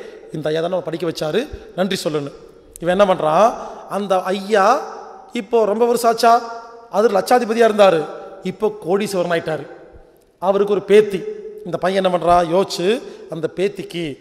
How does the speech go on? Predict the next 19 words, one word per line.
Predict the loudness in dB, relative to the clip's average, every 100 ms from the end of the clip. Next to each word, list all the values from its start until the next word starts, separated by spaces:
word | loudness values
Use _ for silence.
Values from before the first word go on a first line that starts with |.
| -18 -6
ஒரு | -2 0
laptop | 0 0 0 -2 0
வாங்கிட்டு | -4 -4 -4
போறான். | -4 -4 -10 -20 -8
இருபத்தையாயிரம் | -4 -4 -2 -4 -2 -4
ரூபா | -2 -2
கொடுத்து | -2 -8 -6
ஒரு | -4
laptop | -4 -4 -10 -12 -20 -20 _ _ _ _ _
வாங்கிட்டு | -8 -6 -6 -6
போயிட்டு, | -6 -2 -4 -4 -12 -10
"ஐயா, | -8 -2 -2 -2 -6 -18 -18 -10
நான் | -6 -4
தாங்கய்யா, | -4 -2 -4 -4
நீங்க | -6 -6
படிச்சு | -6 -6
வச்சு, | -6 -6
படிக்க | -8 -4
வச்சீங்கல்ல | -4 -4 -4 0 0